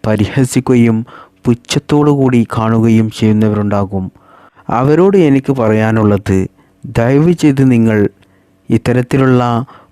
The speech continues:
പരിഹാസങ്ങളും പുച്ഛത്തോടു കൂടിയുള്ള കമൻറ്റുമൊക്കെ എഴുതുന്നതിന് പകരം നിങ്ങൾ ഇതൊന്ന് ജീവിതത്തിൽ ചെയ്തു നോക്കൂ. വെറുതെ ആ കമന്റ് എഴുതി നിങ്ങളുടെ ആ സമയം നഷ്ടപ്പെടുത്തണ്ട. നിങ്ങൾ ഇതൊന്ന് ചെയ്തു നോക്കൂ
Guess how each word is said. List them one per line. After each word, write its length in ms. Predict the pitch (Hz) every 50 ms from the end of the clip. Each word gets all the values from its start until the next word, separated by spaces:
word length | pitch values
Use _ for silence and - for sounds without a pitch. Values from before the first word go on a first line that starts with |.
| _ _
പരിഹാസങ്ങളും 840 | - 117 113 104 95 - 127 123 127 127 - 135 127 123 123 120 120 117 113 123 - - - _
പുച്ഛത്തോടു 680 | _ - 113 - - 123 123 120 - 135 135 131 135
കൂടിയുള്ള 420 | 127 135 131 127 127 123 123 120 120
കമൻറ്റുമൊക്കെ 760 | 117 - 120 110 113 117 117 120 131 127 127 120 - - 123 120 113 117 110
എഴുതുന്നതിന് 640 | 113 117 117 113 123 127 127 131 131 127 135 135 123
പകരം 420 | - 113 110 113 113 113 107 101 90 - - - - - _ _
നിങ്ങൾ 220 | 117 117 117 123 127 123
ഇതൊന്ന് 400 | 117 113 120 117 117 113 113 110 110 113
ജീവിതത്തിൽ 640 | 113 117 117 123 131 139 147 143 147 147 - - 147 131
ചെയ്തു 360 | - - 110 107 101 107 110
നോക്കൂ. 400 | 104 104 98 95 - - - 95 95 92 - _ _ _ _ _ _ _ _ _ - - _ _ _ _ _
വെറുതെ 360 | 117 113 113 117 117 143 143 143
ആ 80 | 139 139
കമന്റ് 520 | 131 - - 120 117 120 120 120 131 139 131
എഴുതി 280 | 127 120 120 117 113 110 110 - - - _ _ -
നിങ്ങളുടെ 440 | 113 113 113 117 117 117 110 117 117
ആ 100 | 113 110 110
സമയം 420 | - - 113 110 117 123 131 135 135 123
നഷ്ടപ്പെടുത്തണ്ട. 800 | 113 107 - - - 110 104 - 104 104 98 - 101 95 92 90 90 90 90 - _ _ _ _ _ _ _ _ _ _ _ _ _ _ _ _ _ _ _
നിങ്ങൾ 220 | 123 131 147 160 170 170 170 165 -
ഇതൊന്ന് 360 | - 147 143 143 156 160 160 151 -
ചെയ്തു 300 | - - 135 135 143 160 156
നോക്കൂ 340 | 135 120 110 - - 110